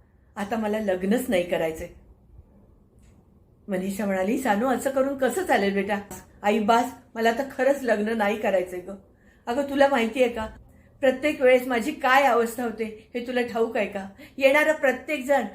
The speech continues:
आपण ह्या मुलीवर उपकार करतोय अशा नजरेनं माझ्याकडे बघत असतो. माझं अनाथ पण त्यांच्या डोळ्यात दिसतं आई मला. आणि त्यांचंही काय चुकीचं आहे ग? ते अनाथ मुलगी का स्वीकारतील? त्यांनाही आपला वंश पुढे चालवायचा आहे."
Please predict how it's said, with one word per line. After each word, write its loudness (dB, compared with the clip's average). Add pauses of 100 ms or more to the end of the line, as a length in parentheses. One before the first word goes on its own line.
(200)
आपण -2
ह्या -4
मुलीवर 0
उपकार 0
करतोय -4 (320)
अशा 0
नजरेनं 0
माझ्याकडे -2
बघत -2
असतो. -8 (800)
माझं 2
अनाथ 2
पण -4
त्यांच्या 2
डोळ्यात 6
दिसतं -4
आई 4
मला. -4 (840)
आणि -2
त्यांचंही 0
काय 4
चुकीचं -6
आहे -2
ग? -6 (340)
ते 0
अनाथ 2
मुलगी -4
का 0
स्वीकारतील? -6
त्यांनाही 2
आपला 0
वंश 0
पुढे -6
चालवायचा 0
आहे." -8